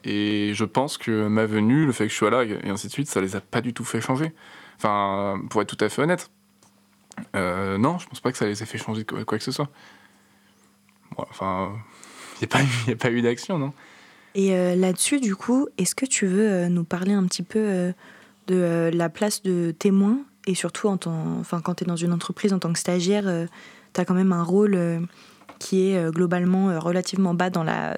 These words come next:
Speaker 2: dans la hiérarchie. Et, euh, est-ce que tu penses que ça aurait été plus facile pour toi de faire des commentaires, euh, si, euh, t'avais été un collègue lambda, ou alors justement le fait que tu savais que de toute façon dans trois mois tu pars, euh,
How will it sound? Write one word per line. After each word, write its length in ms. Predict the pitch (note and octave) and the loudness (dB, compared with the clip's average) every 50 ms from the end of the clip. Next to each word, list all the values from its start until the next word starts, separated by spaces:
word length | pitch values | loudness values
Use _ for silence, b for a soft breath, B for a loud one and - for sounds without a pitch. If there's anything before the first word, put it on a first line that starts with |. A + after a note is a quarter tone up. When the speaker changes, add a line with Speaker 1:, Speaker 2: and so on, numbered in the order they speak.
| - - | -4 0
Speaker 2:
dans 80 | - | 0
la 120 | F#3 F3+ E3+ | 2 2 2
hiérarchie. 640 | D#3+ E3+ F3 F3 E3+ E3 - - - - A3+ C4+ - B B B B B B B B B B B B _ - | 0 0 0 0 -2 0 0 -2 0 0 -2 -4 -6 B B B B B B B B B B B B _ -2
Et, 140 | F#3+ F#3 F3+ | 0 0 2
euh, 400 | F3 E3+ E3+ E3+ E3+ E3+ E3+ E3 - | 0 0 0 -2 -2 -2 -2 -2 -2
est-ce 140 | - G3 - | -2 -2 0
que 80 | - | -2
tu 140 | A#3 - G#3 | -2 -2 0
penses 200 | F#3 G#3 A3+ A3+ | 2 2 2 2
que 120 | - A3 F#3 | 2 0 0
ça 100 | F#3 F3 | 0 0
aurait 80 | E3+ | 0
été 140 | F3 D#3+ F3 | 0 0 -2
plus 160 | - - G3+ | -2 -2 -2
facile 260 | - G#3 F#3+ - G#3+ | 0 0 0 0 -2
pour 220 | G3 - - F3 - | -2 -2 -6 -6 -2
toi 240 | - - G#3+ A3+ A3+ | 0 0 0 0 0
de 180 | G#3+ F#3+ E3+ | 0 0 -2
faire 220 | E3 - G3+ G3 F#3+ | 0 -2 -2 -2 0
des 80 | F#3 | -2
commentaires, 580 | F#3 - F#3+ F#3 F3+ F3+ F3 - G3+ G#3+ G#3 G3+ | -2 0 0 0 0 0 0 0 0 0 0 -2
euh, 80 | F3+ F3 | -2 -2
si, 360 | E3+ - - - G#3+ G#3+ G#3+ | 0 0 0 0 2 2 2
euh, 100 | F#3+ E3+ | 0 0
t'avais 260 | E3+ - F3 E3+ F3 | -2 -2 -2 0 0
été 160 | E3 D#3+ - | -2 0 0
un 240 | G#3 G3+ F#3+ F#3 F3 F3 B B B B B B | 2 2 2 0 0 -4 B B B B B B
collègue 300 | - - G#3 G3 F#3+ F#3 | 0 2 2 2 4 4
lambda, 580 | F#3+ G3 F#3+ F#3+ F#3+ F#3 G3 G3 G#3+ A#3 B3+ B3+ | 4 4 4 4 4 4 4 2 2 0 -2 0
ou 80 | - G#3 | 2 2
alors 240 | G3 F#3+ G#3 B3 A#3+ | 4 4 4 2 2
justement 340 | G#3 F3 - - G3 G#3+ A#3 | 0 0 2 2 4 6 6
le 100 | A3+ F3+ | 4 4
fait 200 | - G3+ G3+ - | 2 0 0 2
que 80 | - | 0
tu 160 | F#3 - - | 0 0 -2
savais 260 | E3+ - F3 E3 E3+ F#3+ | -2 0 0 0 0 2
que 120 | - G#3 | 2 0
de 240 | E3 D#3 D#3 - D#3 | 0 0 -2 -4 -6
toute 100 | D3+ - | -6 -6
façon 300 | - - D#3 D#3+ - F3+ | -4 -2 -2 0 2 2
dans 320 | G3 F#3+ E3+ D3+ D#3 D#3+ | 2 2 2 0 0 -2
trois 180 | D3+ - - E3+ | 0 0 0 2
mois 160 | E3+ F3 F#3+ | 2 2 0
tu 140 | - - E3+ | -2 -4 -4
pars, 260 | - - F3+ F#3+ G3 | -2 0 0 2 2
euh, 200 | F#3 E3 D#3+ D#3+ | 0 0 0 -2